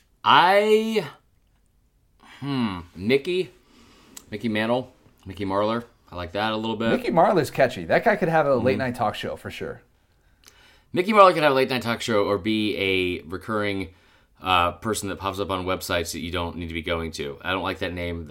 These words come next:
Speaker 1: that much
Speaker 2: Oh,
Speaker 1: because I don't like
Speaker 2: yikes.
Speaker 1: the, the alliteration on it.
Speaker 2: Very
Speaker 1: Um,
Speaker 2: different ends of the spectrum
Speaker 1: I'm
Speaker 2: there.
Speaker 1: <laughs> uh, I, I'm trying to think. I mean, like, I, I, I,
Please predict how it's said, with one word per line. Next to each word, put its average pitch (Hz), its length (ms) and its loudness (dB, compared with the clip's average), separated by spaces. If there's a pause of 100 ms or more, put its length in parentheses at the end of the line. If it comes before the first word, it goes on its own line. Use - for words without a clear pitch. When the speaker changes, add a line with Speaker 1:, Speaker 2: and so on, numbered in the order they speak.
Speaker 1:
that 92 340 0
much 156 380 -4
Speaker 2:
Oh, 135 240 6
Speaker 1:
because 101 160 -2
I 107 60 4
don't 107 100 2
like 101 100 0
Speaker 2:
yikes. 95 120 -6
Speaker 1:
the, 90 60 -14
the 101 100 4
alliteration 107 560 2
on 151 200 6
it. 165 140 -6
Speaker 2:
Very 117 240 8
Speaker 1:
Um, 127 60 4
Speaker 2:
different 131 240 -2
ends 120 140 0
of 110 60 -6
the 101 60 -6
spectrum - 320 -2
Speaker 1:
I'm 123 60 -4
Speaker 2:
there. 80 100 -8
Speaker 1:
<laughs> - 1400 0
uh, 120 380 8 (720)
I, 180 240 6 (100)
I'm 156 180 2
trying 147 220 -4
to - 60 -12
think. 127 140 2
I 147 40 2
mean, 160 140 2
like, 143 200 2
I, 143 160 4
I, 170 340 2
I, 170 300 -4